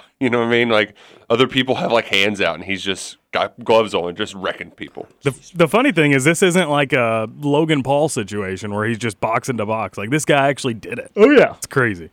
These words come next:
Speaker 3: Uh, I, I totally agree. He should be in the Hall of Fame. I would have thought for sure that he was. Don't get me wrong. It's a small town. <laughs>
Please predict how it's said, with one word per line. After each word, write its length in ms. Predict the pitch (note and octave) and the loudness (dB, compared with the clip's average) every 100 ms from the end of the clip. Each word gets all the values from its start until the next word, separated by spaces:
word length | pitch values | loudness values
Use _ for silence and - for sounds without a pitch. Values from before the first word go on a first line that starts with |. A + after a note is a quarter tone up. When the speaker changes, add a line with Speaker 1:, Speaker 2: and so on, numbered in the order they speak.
| - | 2
Speaker 3:
Uh, 60 | |
I, 280 | E3+ E3 F3+ | 4 6 6
I 40 | C4+ | 6
totally 460 | E3+ E3 A#3 G#3+ | 2 2 4 6
agree. 220 | C3 D#3 C#3 | 4 2 -2
He 40 | |
should 200 | - B2 | -4 -6
be 60 | A2+ | -6
in 60 | |
the 60 | G#2 | -4
Hall 140 | A2+ | -4
of 60 | - | -4
Fame. 200 | C3+ A#2 | -6 -4
I 60 | |
would 100 | B2+ | -4
have 80 | F2+ | -4
thought 180 | B2 G#2+ | -6 -8
for 120 | A2 | -10
sure 240 | - D#3 G#2 | -10 -8 -8
that 100 | F#2 | -8
he 80 | |
was. 320 | G#2+ C3 G2+ - - _ | -4 -4 -6 -14 -20 _
Don't 160 | A3+ C#4 | 4 6
get 80 | |
me 80 | A#3 | 6
wrong. 400 | F3 G3+ F#3 D3+ | 8 10 10 8
It's 160 | E3+ F#3 | 4 -2
a 60 | |
small 260 | - G3 E3+ | 0 4 4
town. 520 | - E3+ F3+ C#3 B2 | 4 4 4 4 0
<laughs> 80 | C3 | -6